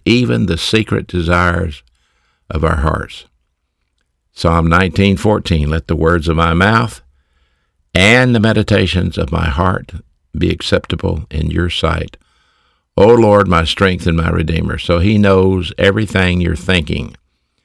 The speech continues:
The instructions given in the scriptures are designed to bless your life, not curse you.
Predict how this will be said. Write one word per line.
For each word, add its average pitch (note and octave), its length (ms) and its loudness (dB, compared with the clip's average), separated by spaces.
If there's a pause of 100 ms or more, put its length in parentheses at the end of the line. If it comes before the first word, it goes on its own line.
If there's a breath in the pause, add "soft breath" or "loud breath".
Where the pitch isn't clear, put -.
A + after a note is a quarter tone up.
(840)
The G#2 120 4
instructions A2 580 2
given G#2 320 2
in G2+ 140 4
the F2+ 100 2
scriptures G#2 480 0
are F2 80 2
designed F2+ 460 2
to E2+ 80 2
bless G2 360 2
your E2 140 4
life, D#2 320 -2
not G2+ 240 0
curse - 380 -2
you. C#2+ 360 -6